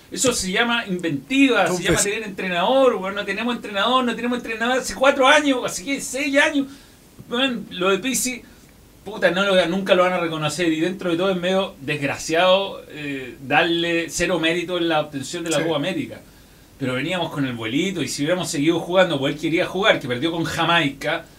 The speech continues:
Speaker 1: y, weón, perdió con Argentina, em, y le ganamos a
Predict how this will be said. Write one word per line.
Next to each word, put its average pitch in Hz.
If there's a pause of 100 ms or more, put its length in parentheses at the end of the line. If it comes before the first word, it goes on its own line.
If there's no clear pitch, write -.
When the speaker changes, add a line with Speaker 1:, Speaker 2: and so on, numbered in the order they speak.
(220)
Speaker 1:
y, 135
weón, 139
perdió 139
con 180
Argentina, 156 (120)
em, 127 (280)
y 147 (100)
le 123
ganamos 135
a -